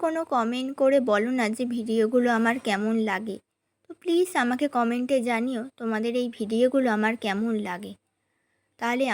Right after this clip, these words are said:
আমারও ভিডিও করতে একটু উৎসাহ জাগবে। এই যে আমরা চলে এসছি, এই যে গাড়ি থেকে নেমে এবারে যাচ্ছি। দেখো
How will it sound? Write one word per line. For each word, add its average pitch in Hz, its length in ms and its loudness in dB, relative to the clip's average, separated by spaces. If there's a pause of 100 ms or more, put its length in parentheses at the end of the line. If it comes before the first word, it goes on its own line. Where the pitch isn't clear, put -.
আমারও 247 240 0 (140)
ভিডিও 233 340 0
করতে 285 280 0 (220)
একটু - 180 -14 (140)
উৎসাহ 214 400 -6 (260)
জাগবে। 196 360 -10 (720)
এই 240 160 -14
যে 254 160 -4
আমরা 226 200 0 (120)
চলে 220 240 0 (100)
এসছি, - 300 -6 (580)
এই 214 160 -10
যে 202 160 -4
গাড়ি 202 200 0 (100)
থেকে 214 180 -6 (100)
নেমে 214 260 -2 (360)
এবারে 185 300 -6 (220)
যাচ্ছি। - 480 -16 (2000)
দেখো 214 360 -10